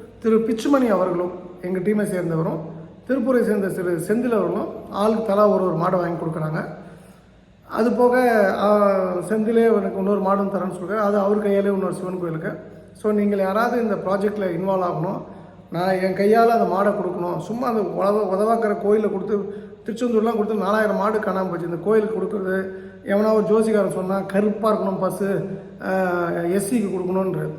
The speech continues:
எஸ் சினாலே இவனுங்க ஏதோ கீழ்த்தரமான ஆட்கள் நினைப்பு நம்ம ஆட்களுக்கு. அந்த, அந்த சொன்ன ஜோசிக்காரன் தான் அடிக்கணும். அது, அதுதான் இதுல வந்து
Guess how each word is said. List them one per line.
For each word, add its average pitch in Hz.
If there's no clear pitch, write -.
எஸ் 143
சினாலே 190
இவனுங்க 240
ஏதோ 214
கீழ்த்தரமான 220
ஆட்கள் 202
நினைப்பு 196
நம்ம 180
ஆட்களுக்கு. 180
அந்த, 196
அந்த 180
சொன்ன 294
ஜோசிக்காரன் 233
தான் 202
அடிக்கணும். 170
அது, 185
அதுதான் 214
இதுல 190
வந்து 185